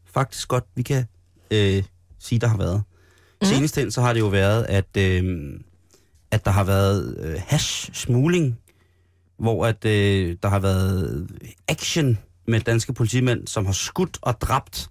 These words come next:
Speaker 1: og så selv blev skudt lidt, øh, nordmænd, som ville have, øh,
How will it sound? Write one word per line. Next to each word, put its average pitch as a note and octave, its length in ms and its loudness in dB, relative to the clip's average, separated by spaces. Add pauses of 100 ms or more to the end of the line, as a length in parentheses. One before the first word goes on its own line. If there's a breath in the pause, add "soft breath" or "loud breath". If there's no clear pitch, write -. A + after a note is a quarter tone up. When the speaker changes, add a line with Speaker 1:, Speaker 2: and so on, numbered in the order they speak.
(420 soft breath)
Speaker 1:
og F#2 160 2
så - 360 -6 (320)
selv C#3 200 0
blev E3 120 2
skudt D3+ 220 0
lidt, C#3+ 240 0 (540 soft breath)
øh, G#2+ 580 2
nordmænd, A#2+ 580 0
som - 200 -4
ville G#2+ 120 2
have, G#2 280 0
øh, G2+ 260 -2